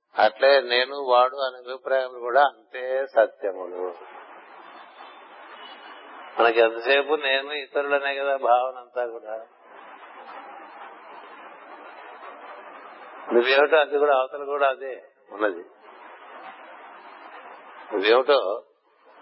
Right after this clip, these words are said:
నువ్వు ఎలా దిగావో అక్కడ కూడా జ-, ఈశ్వరుడు అలాగే ఆ రూపంలోకి దిగి ఉన్నాడు.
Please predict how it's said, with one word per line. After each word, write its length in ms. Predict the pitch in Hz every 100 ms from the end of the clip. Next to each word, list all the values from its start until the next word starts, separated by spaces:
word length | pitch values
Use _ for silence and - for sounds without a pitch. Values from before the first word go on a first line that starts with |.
| - - - - -
నువ్వు 200 | 107 117
ఎలా 160 | 123 131
దిగావో 480 | 131 135 143 147 131 -
అక్కడ 240 | 120 - 135
కూడా 200 | 135 139
జ-, 240 | 123 139 120
ఈశ్వరుడు 380 | 120 123 135 131
అలాగే 320 | 120 123 131
ఆ 80 | 127
రూపంలోకి 540 | 120 123 127 127 127 120
దిగి 240 | 117 117
ఉన్నాడు. 360 | 117 110 95